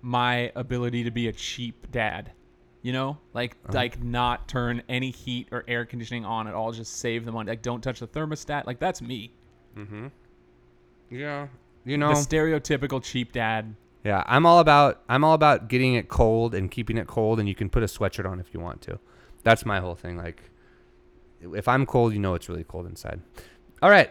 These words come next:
Speaker 2: that, that was our, um, hot temperature talk, um, <laughs> for the fans, for the, for the Hurricane and Scrogs
Speaker 1: Yes.
Speaker 2: po-,
Speaker 1: Well, no,
Speaker 2: podcast
Speaker 1: that
Speaker 2: for
Speaker 1: we, we,
Speaker 2: today.
Speaker 1: we, we weren't really talking about the temp-, like, no one wants to hear about the weather and what's
Speaker 2: Right.
Speaker 1: the weather like.
Speaker 2: Right.
Speaker 1: But everyone wants to hear about our habits,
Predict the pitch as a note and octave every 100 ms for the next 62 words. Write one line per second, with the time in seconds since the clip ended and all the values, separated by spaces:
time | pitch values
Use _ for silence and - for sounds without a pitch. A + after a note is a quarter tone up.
0 | - C3 D3 B2+ D3 F3 E3+ D#3+ C3+ -
1 | B2+ A#2+ G#2+ G2+ D3+ C3+ - C#3 C#3+ -
2 | A2 G#2 B2 - - - A#2 A2 G2+ G2+
3 | G2+ G2 - - - - B3+ - - F3
4 | - E3+ - - - A3 G3 D#3 C#3+ C3
5 | B2 - C3 C3+ C3 - C#3 E3+ - B2
6 | A#2 C3 - A#2 A2+ - - _ - -
7 | - - A2 D3 A2+ - F3+ E3 E3 D#3+
8 | - - D#3 A#3+ D#3 C#3 B2 A#2+ B2 A#2+
9 | A2+ - - C#3+ - B2 D3 A#3 A3 E3+
10 | - C3 A#2+ A#2 G#2+ A2+ A#2 G2+ A#2 A2+
11 | G#2 C3+ D3 E3 - A#2+ G#2+ - D#3+ F#3
12 | F3 D3+ C3 A2+ B2 B2 A#2+ A#2 A2+ A2
13 | - A#2 A2 A#2 A#2 G#2+ -